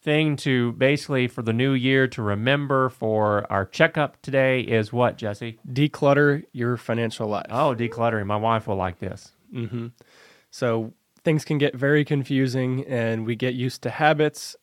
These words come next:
Speaker 2: and things get cluttered very quickly, right?
Speaker 1: Yeah,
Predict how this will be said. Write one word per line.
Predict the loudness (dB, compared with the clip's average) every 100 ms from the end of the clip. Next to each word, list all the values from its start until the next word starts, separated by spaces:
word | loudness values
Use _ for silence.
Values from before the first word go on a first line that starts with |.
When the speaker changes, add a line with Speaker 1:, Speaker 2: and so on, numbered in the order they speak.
| -6
Speaker 2:
and | -4
things | -2 -2
get | -2 -4
cluttered | -4 -2 -2 -2 0
very | 0 0
quickly, | -4 -10 -10 -10
right? | -6 -6 -6 _ _ -2
Speaker 1:
Yeah, | 4 6 6 4